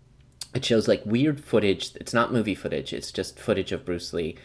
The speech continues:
and they've overdubbed it with him saying stuff that he <laughs> wasn't saying. And it's things like, "Hey, everybody, check out my guy. His name is Ricky Chan, and he's doing my finger technique." And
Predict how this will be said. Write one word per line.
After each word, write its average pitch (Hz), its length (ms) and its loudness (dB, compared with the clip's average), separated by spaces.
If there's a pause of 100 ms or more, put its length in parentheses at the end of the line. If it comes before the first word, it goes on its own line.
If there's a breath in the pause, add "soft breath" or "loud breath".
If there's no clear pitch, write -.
(200 loud breath)
and 92 120 -4
they've 95 200 0
overdubbed 92 520 2
it - 220 -4
with 82 180 -2
him 80 160 -4
saying 82 300 0
stuff - 240 -4
that - 120 -10
he 95 120 -8
<laughs> - 60 6
wasn't 120 300 8
saying. 95 340 4 (400 loud breath)
And 95 200 2
it's 98 220 -8
things 90 340 -2
like, 87 300 2 (220)
"Hey, 143 400 6
everybody, 131 640 4
check 135 240 0
out 143 260 2
my 135 220 2
guy. 135 420 2
His - 300 -8
name 120 240 -2
is 113 260 -4 (320 loud breath)
Ricky 107 240 -2
Chan, 135 540 2
and 95 200 -8
he's 120 300 -10
doing 120 240 2
my 117 140 2
finger 139 260 0
technique." - 640 -4
And 87 220 -8